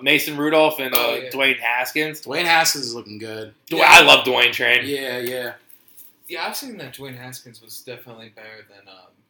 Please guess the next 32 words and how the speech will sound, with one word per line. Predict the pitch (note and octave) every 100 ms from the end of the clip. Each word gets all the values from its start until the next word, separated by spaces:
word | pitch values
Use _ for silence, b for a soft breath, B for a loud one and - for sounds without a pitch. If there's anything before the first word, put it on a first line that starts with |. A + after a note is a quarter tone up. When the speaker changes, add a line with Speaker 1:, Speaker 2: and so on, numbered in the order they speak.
| _ _
Speaker 1:
Mason? | D3 C#3 C#3 E3+ E3 B2+
Speaker 2:
Mason. | B2+ B2 B2
Speaker 3:
Yeah. |
Speaker 2:
Yeah, | A#2+ A#2+
I | C#3
Speaker 1:
Yeah. | C3+ -
Speaker 2:
think | C3 - -
Speaker 3:
I'll | C3+ D3
get | E3+
to | D#3+
that | C#3 B2+
a |
Speaker 1:
For | D#3+
Speaker 3:
little | E3+ A2
Speaker 1:
the |
Speaker 3:
bit | A2+
later, | A2
too. | - C#3
Speaker 1:
Yeah, | C3 - -
absolutely. | A#2+ A2+ - A#2 A#2 A2+ A#2+ - _ _ - _ _ _
Speaker 3:
But | F3
all | G3+
right, | G#3 F3+ D3+
next | G#3+ - -
up, | F3 F3 F3+ - _ _ _
the | C#3+ D3
N | D#3
F | G3+ -
L | F3+ F#3+ G3 - - -
dropped | - C3+ B2+
their | A#2
tw-, | -